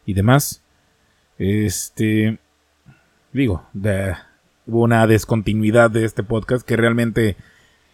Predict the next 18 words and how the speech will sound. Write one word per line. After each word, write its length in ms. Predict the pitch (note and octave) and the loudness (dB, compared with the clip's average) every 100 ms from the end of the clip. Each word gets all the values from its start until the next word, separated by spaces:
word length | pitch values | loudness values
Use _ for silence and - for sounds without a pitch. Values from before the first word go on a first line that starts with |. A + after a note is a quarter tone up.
| _ - | _ -16
eh, 220 | - F2+ | -12 -6
me 100 | G2+ | -2
la 120 | G2+ | -2
he 20 | |
pasado 260 | G2+ A2 G#2+ | -2 -2 -2
haciendo 220 | G#2 A2 | -2 -4
otros 180 | A#2 B2+ | -4 -6
proyectos, 560 | D3 D3 D3 F3+ F#3+ - | -4 -2 -2 -2 -4 -4
pero 260 | F3+ F3 E3 | -2 -2 -2
que 180 | C#3+ C3+ | -2 0
realmente, 680 | C3+ C3 B2 A#2 A2+ A2 | 0 -2 -6 -6 -6 -6
posiblemente, 1040 | - G#2 - G2+ G2 G2+ G2+ F#2+ G2 F#2 - | -6 -8 -6 -6 -6 -6 -6 -6 -6 -6 -8
de 80 | - | -14
cierta 300 | E2 F#2+ F2 | -10 -10 -10
manera, 500 | E2+ F2+ G#2 G#2 E2+ | -8 -8 -8 -10 -10
no 160 | G2 F#2+ | -4 -2
les 200 | F2 - | -2 -6
interese. 580 | E2+ D#2 D#2+ E2 F2+ | -8 -6 -6 -6 -12